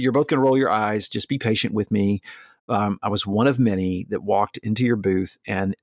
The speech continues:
and said some kind of superlative, some gasping moment came from them. I walked in,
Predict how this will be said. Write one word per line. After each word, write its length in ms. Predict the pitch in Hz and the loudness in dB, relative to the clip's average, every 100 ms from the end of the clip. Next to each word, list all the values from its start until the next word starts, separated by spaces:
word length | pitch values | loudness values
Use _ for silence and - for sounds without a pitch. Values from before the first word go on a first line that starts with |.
| _ _ | _ _
and 260 | 113 101 95 | -6 -4 -2
said 340 | - 113 110 | 0 0 0
some 300 | - 127 143 | 0 2 0
kind 180 | - 131 | 2 0
of 40 | |
superlative, 840 | - - 117 107 104 - 104 98 - - - | 0 -2 0 0 0 0 0 0 -6 -20 -16
some 380 | - - 131 131 | -4 0 2 2
gasping 500 | 120 110 113 - 120 | 2 2 0 2 2
moment 380 | 110 104 107 - | 2 2 0 -2
came 260 | - 104 101 | -2 -2 0
from 280 | 107 95 | -2 -2
them. 360 | 95 92 90 92 - - - _ | 0 -2 -2 -6 -8 -20 -20 _
I 200 | - 131 | 0 2
walked 340 | 220 190 139 113 | 4 2 2 0
in, 400 | 98 98 110 | 0 0 -2